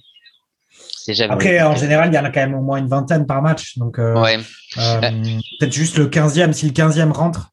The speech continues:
Speaker 1: <laughs> Ouais, c'est déjà bien.
Speaker 2: ça sera
Speaker 1: C'est,
Speaker 2: déjà pas mal.
Speaker 1: c'est déjà de l'efficacité pour lui, quoi.
Speaker 2: Ok.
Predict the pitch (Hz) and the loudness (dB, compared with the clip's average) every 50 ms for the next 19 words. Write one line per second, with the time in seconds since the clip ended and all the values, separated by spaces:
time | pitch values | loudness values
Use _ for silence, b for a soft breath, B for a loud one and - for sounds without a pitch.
0 | _ _ - - 143 139 - - - - - - 135 - - - 135 127 139 135 | _ _ -4 -2 0 0 2 2 2 2 0 0 -2 -2 -2 -4 -2 0 0 2
1 | 127 143 127 123 160 156 - - - 127 - 117 117 113 110 - - 156 156 180 | 2 0 0 0 0 -2 -2 -4 -10 -10 -6 -4 -4 -2 -2 0 2 2 2 4
2 | 196 196 156 - - - 123 113 147 147 147 139 135 - 127 113 127 117 - 135 | 2 2 0 -2 -4 -4 -2 -2 -2 0 0 0 -2 -2 -2 -2 -2 -4 -4 -4
3 | 123 139 127 110 110 101 98 98 98 190 196 190 180 185 | -2 -2 -2 0 -2 -2 -2 -2 -4 -2 -2 -2 -2 0